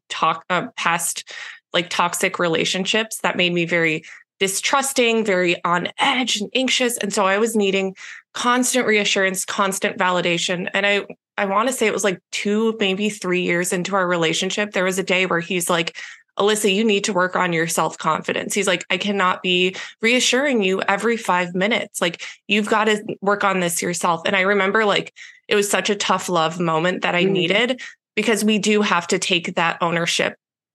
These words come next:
Speaker 1: Like, that's ours to own. Our emotions, our experience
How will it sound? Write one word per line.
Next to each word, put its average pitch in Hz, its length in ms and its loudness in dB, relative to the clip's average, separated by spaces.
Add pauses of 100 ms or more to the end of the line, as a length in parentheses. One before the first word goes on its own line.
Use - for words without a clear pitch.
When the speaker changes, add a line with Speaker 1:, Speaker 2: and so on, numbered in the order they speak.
Speaker 1:
Like, 196 200 2
that's 208 220 0
ours 190 300 2
to 185 140 0
own. 165 200 0
Our 202 360 2
emotions, 190 640 0
our 180 360 0 (840)
experience 202 720 0